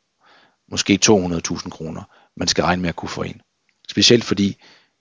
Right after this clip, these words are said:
beløb, støttebeløbet, som L A G Nord har fordel af, blev skåret her for nylig ned til de to og en halv million kroner.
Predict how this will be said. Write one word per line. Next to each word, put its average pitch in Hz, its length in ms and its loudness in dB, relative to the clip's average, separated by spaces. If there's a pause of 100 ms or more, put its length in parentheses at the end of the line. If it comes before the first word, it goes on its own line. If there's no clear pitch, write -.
(180)
beløb, 117 400 6
støttebeløbet, 101 680 4
som 90 440 -2
L 101 140 4
A 98 40 6
G 98 220 0
Nord 95 200 0
har 95 140 2
fordel 104 400 2
af, 85 140 0
blev 87 140 -6
skåret 101 500 6
her 92 140 4
for - 120 -4
nylig 90 360 -4 (560)
ned 110 260 4
til - 200 -2
de 87 60 -4
to - 160 0
og 87 60 -4
en 80 60 -6
halv 85 180 -2
million 80 240 -6
kroner. 82 300 -10